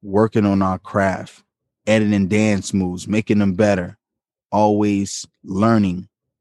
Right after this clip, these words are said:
you know, rotating on, on the stage with my brothers, and one person get in the front and they get the spotlight. Everybody else fall back so the main man could have the attention.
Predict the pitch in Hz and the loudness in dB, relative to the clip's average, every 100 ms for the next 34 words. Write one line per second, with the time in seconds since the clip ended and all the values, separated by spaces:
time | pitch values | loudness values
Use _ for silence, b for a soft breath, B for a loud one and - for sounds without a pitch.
0 | - 95 95 95 92 98 92 113 113 - | -8 -4 -4 -4 -8 -6 2 4 2 0
1 | 110 104 95 92 92 98 95 92 90 - | 0 2 0 -2 -4 -4 -2 -2 -6 -12
2 | _ _ _ _ - 101 95 - - 113 | _ _ _ _ -6 -2 -2 -4 0 2
3 | 107 101 87 98 92 87 98 107 98 95 | 2 0 -2 -6 -4 -4 0 2 2 -2
4 | 92 - 90 92 98 110 - 101 - 98 | -4 -6 -8 -4 0 0 0 -2 0 -2
5 | 98 95 92 - 110 104 - _ _ _ | 0 0 -2 -2 0 0 -2 _ _ _
6 | _ 98 95 104 107 - - - 101 - | _ -4 -2 0 0 -4 -6 0 0 0
7 | 98 87 - _ _ _ 107 110 101 98 | -4 -6 -12 _ _ _ -2 0 2 0
8 | 101 107 101 - 107 101 92 98 92 - | 2 0 -2 -2 0 2 0 -2 -4 -6
9 | 98 92 95 101 101 98 95 98 90 98 | -6 -4 -2 0 0 -2 -4 -8 -6 -4
10 | 95 95 92 - 113 101 92 | -4 -8 -10 -4 -4 -4 -8